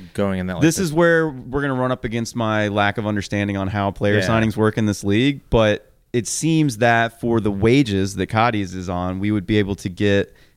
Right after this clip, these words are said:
Speaker 2: like, um, a midfielder that is a little bit higher quality than Matt LaGrassa to play
Speaker 1: Yeah.
Speaker 2: a lot of the minutes that LaGrassa gets, which are significant. I like LaGrassa. It's just we could upgrade in that position.
Speaker 1: Yeah. But
Speaker 2: You know?
Speaker 1: I think I don't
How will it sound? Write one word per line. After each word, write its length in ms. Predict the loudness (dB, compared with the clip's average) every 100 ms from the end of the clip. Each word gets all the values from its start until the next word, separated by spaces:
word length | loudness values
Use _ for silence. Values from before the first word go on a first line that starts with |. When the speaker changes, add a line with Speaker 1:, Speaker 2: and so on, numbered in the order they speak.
| -4
Speaker 2:
like, 280 | -2 0
um, 540 | 0 0 0 0 -2 -6 -12 _ 0
a 40 |
midfielder 680 | 2 2 2 2 4 2 2
that 240 | 2 0 0
is 200 | -2 0
a 100 | 0
little 220 | 0 0
bit 120 | -2
higher 240 | -2 -2
quality 340 | -2 -2 -2 -4
than 140 | -4
Matt 140 | -4 -6
LaGrassa 680 | -6 -4 -4 -4 -6 -8 -8
to 120 | -10
play 380 | -4 0 0 0
Speaker 1:
Yeah. 280 | 0 -2 -2
Speaker 2:
a 60 | 0
lot 160 | 2
of 60 | 0
the 60 |
minutes 280 | -2 -4 -6
that 100 | -6
LaGrassa 400 | -2 0 -2 -2
gets, 160 | -4 -4
which 140 | -4
are 80 | -6
significant. 560 | -4 -4 -4 -2 -4 -4 -6
I 120 | 0 2
like 200 | 2 0
LaGrassa. 600 | 0 0 0 0 -2 -2
It's 120 | -2
just 280 | -6 -6 -8 -20 -8
we 100 | -4
could 140 | 2 2
upgrade 340 | 2 0 -2
in 80 | -2
that 140 | -4
position. 420 | -6 -6 -6 -8 -10
Speaker 1:
Yeah. 80 | -12 -16 -6
But 160 | -2 -2
Speaker 2:
You 80 | 0
know? 60 |
Speaker 1:
I 60 | 0
think 180 | 0 -2 -6
I 80 | -2
don't 180 | 0 -2